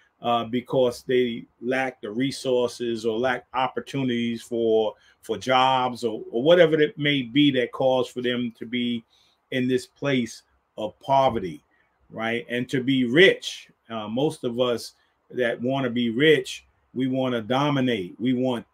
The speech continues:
things, right? Um, and, and, and, uh, you know, we, we're concerned more about money, right, than anything else. And then, but being wealthy, you're never really concerned about money at all, right?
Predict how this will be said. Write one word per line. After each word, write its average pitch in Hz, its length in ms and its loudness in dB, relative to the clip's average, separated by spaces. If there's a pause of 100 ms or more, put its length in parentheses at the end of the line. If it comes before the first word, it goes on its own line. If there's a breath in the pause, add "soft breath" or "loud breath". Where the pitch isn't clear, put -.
things, 135 880 -2 (380)
right? 113 560 -4
Um, 110 600 -6 (100)
and, 113 520 -4 (100)
and, 113 340 -8 (200)
and, 110 300 -6
uh, 110 400 -2 (420)
you 127 140 -2
know, 123 200 0
we, 127 280 -2 (100)
we're 127 120 0
concerned 131 540 -2
more 135 360 0
about 123 500 -2
money, 113 520 -4 (520)
right, 110 520 -10
than 113 180 -8
anything 117 500 -6
else. 117 500 -4
And 110 180 -6
then, 123 200 -4
but 120 220 -6
being 120 320 0
wealthy, 160 420 6
you're 123 180 0
never 143 240 -2
really 139 240 -2
concerned 139 640 -4
about 117 380 -4
money 127 500 -2
at 107 300 -4
all, 143 500 8 (640)
right? 107 460 -10